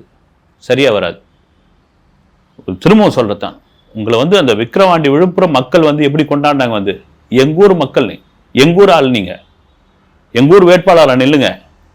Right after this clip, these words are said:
எண்பத்தி ஆறு ஏக்கர் வந்து நிலத்தை கொடுத்தேன்ல விவசாயி, உங்க அன்புனால கொடுத்தது, அந்த பகுதி இப்படி கலோபரமா இருக்குது. ஒருவேளை இந்த மாநாடு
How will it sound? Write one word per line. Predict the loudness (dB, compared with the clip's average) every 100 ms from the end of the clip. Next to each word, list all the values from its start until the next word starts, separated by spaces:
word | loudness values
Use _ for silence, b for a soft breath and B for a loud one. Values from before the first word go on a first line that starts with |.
| _ _ _ _ _ _ _ -4
எண்பத்தி | -2 0 2
ஆறு | 2 4 2
ஏக்கர் | 2 2 2
வந்து | 2 0
நிலத்தை | 0 0 0
கொடுத்தேன்ல | -2 -2 0 2
விவசாயி, | 2 2 2 0 -4 _ _ _ _ _ _ _ -2
உங்க | 0
அன்புனால | 2 2 2 2
கொடுத்தது, | 0 0 -2 -4 -8 _ _ _ _
அந்த | -6 -2 0
பகுதி | 2 0
இப்படி | -2 -2
கலோபரமா | 0 2 0 0 0
இருக்குது. | 0 0 -2 -2 _ _ b b
ஒருவேளை | 2 4 6 6 4
இந்த | 2
மாநாடு | 2 4 4 4